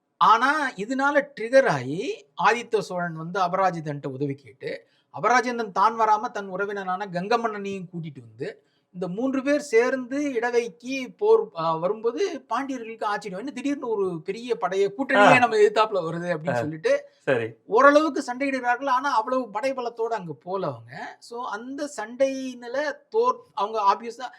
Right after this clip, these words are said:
Speaker 1: அவர்களுடைய வலு அதிகமா இல்லாதனால பின்வாங்க வேண்டியது. ஆஹா, நம்மள வந்து இப்படி தோற்கடிச்சிட்டாங்களேன்றதை தாங்க முடியாம மீண்டும் உடனே ஒரு பெரும் படையை திரட்டி கொண்டு அங்கிருந்து வரகுணன்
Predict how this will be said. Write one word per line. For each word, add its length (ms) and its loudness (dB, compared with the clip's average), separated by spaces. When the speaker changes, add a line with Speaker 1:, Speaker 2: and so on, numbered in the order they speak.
Speaker 1:
அவர்களுடைய 420 0
வலு 300 4
அதிகமா 420 0
இல்லாதனால 480 -2
பின்வாங்க 380 -4
வேண்டியது. 380 -8
ஆஹா, 380 2
நம்மள 380 -4
வந்து 320 -4
இப்படி 480 -6
தோற்கடிச்சிட்டாங்களேன்றதை 1200 -4
தாங்க 260 -6
முடியாம 460 -10
மீண்டும் 420 -4
உடனே 320 -6
ஒரு 200 -4
பெரும் 320 -8
படையை 320 -4
திரட்டி 300 -16
கொண்டு 560 -8
அங்கிருந்து 600 -6
வரகுணன் 400 -6